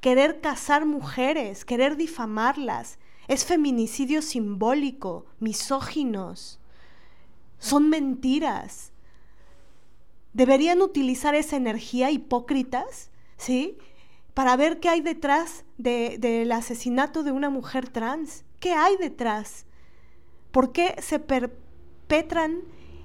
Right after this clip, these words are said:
esas barbaridades? ¿Quién las perpetra?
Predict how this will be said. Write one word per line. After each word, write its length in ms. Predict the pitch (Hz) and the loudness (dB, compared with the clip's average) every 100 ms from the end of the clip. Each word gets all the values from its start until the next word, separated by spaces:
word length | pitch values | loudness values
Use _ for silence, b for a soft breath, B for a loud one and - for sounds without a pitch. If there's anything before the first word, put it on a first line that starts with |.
| B | B
esas 400 | 254 302 330 294 | -4 -2 -2 0
barbaridades? 1200 | 254 220 214 208 208 208 269 359 220 202 - - - - - - - - - - - | 2 2 0 -2 -2 0 2 0 -4 -8 -14 -16 -16 -16 -16 -16 -16 -16 -16 -16 -6
¿Quién 320 | - 339 349 | 6 6 8
las 180 | 339 302 | 4 2
perpetra? 880 | - 226 226 254 311 339 285 208 - | -4 -4 -4 -2 -2 0 -2 -2 -8